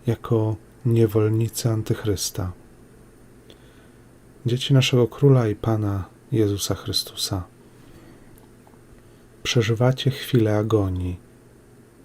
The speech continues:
a po agonii cóż następuje? Chociaż przedtem niedźwiedź w domyśle Rosja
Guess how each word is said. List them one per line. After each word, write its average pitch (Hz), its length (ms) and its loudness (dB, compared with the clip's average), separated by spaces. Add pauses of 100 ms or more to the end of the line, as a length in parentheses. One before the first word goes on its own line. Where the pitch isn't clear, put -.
(500)
a 127 60 -2
po 110 480 -2 (380)
agonii 107 680 2 (100)
cóż - 340 -2
następuje? 101 800 -4 (1500)
Chociaż - 380 -8
przedtem 110 580 0 (580)
niedźwiedź 98 760 -2 (2500)
w 107 60 -12
domyśle 104 520 -2
Rosja 104 460 -2